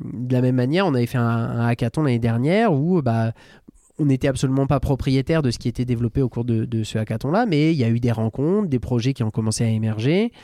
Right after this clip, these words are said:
entre eux, des graphistes, des designers, des gens qui travaillent sur le contenu, qui sont venus bosser ici. On a agité tout ça avec des mentors qui sont venus de l'extérieur.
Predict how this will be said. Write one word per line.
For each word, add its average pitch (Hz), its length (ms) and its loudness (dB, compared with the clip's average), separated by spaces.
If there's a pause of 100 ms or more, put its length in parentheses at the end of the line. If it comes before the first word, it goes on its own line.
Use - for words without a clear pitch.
(280)
entre 120 220 -2
eux, 156 100 2
des 143 100 0
graphistes, 117 400 -2
des 127 100 0
designers, 113 540 -4
des 131 80 -4
gens 110 100 -2
qui 107 60 -10
travaillent 113 240 -2
sur 117 140 -4
le 110 100 -2
contenu, - 320 -8
qui - 80 -12
sont 139 120 0
venus 131 180 0
bosser 123 260 -2
ici. 208 320 -2 (840)
On 135 80 0
a 107 60 0
agité 123 400 0
tout 117 160 -8
ça - 200 2
avec 143 180 2
des 123 100 -2
mentors 127 380 0
qui - 60 -10
sont 120 80 -2
venus 120 160 -4
de 120 40 -4
l'extérieur. 127 560 -2